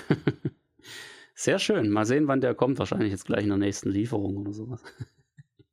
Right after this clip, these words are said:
Tja, was haben wir sonst?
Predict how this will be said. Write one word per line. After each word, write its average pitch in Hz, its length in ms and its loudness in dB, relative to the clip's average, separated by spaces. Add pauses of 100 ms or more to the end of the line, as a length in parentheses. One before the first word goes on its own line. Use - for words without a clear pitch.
(2000)
Tja, 123 280 4 (180)
was - 180 -2
haben 147 100 4
wir 131 100 2
sonst? 110 540 0